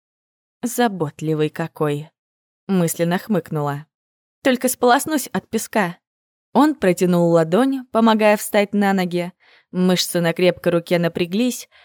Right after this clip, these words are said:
дорожки вен проявились четче. Наверное, при других обстоятельствах я бы в очередной раз устыдилась своих пышных форм. Но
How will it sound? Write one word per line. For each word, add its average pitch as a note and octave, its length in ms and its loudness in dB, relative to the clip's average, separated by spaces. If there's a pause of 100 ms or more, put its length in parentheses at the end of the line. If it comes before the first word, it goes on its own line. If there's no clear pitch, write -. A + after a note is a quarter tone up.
дорожки F#3+ 540 2
вен G3 380 -2 (200)
проявились G3 640 0
четче. D#3 640 -4 (600)
Наверное, F3 600 2
при F3 140 -4
других F3 420 -2
обстоятельствах E3 960 -4
я D#4+ 180 0
бы C4+ 100 0
в G#3 60 0
очередной F#3+ 520 0
раз A#3 300 0 (280)
устыдилась A#3+ 640 0
своих E3+ 460 0
пышных F#3 440 -4
форм. E3 460 -2 (400)
Но G3 420 2